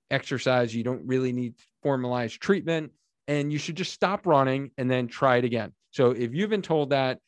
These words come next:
and you want to actually get healthy, identify what you need to do to hit your running goals, to build up the strength, resilience in your body, correct the things that you need to work on,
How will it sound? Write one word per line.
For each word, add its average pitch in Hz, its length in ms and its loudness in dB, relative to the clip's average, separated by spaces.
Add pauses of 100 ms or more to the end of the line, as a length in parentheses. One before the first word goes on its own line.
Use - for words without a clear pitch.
(200)
and 120 360 -2
you 156 140 2
want 143 400 4
to 123 320 0
actually 117 480 -4
get 135 240 6
healthy, 120 540 2
identify 123 640 -2
what 117 320 -2
you 139 240 -2
need 143 260 -2
to 139 80 -8
do 131 460 2 (500)
to 123 280 0
hit 202 280 -4
your 160 120 2
running 143 320 2
goals, 123 400 -4
to 113 120 -6
build 147 460 2
up 147 280 0 (320)
the 113 220 -6
strength, 160 600 -4
resilience 143 640 -4 (100)
in 175 160 0
your 160 120 2
body, 120 580 -2 (240)
correct 156 420 -2 (140)
the 131 80 -6
things 147 340 -6
that 120 120 -4
you 139 220 -6
need 156 220 -8
to 127 100 -4
work 208 320 -2
on, 117 360 -4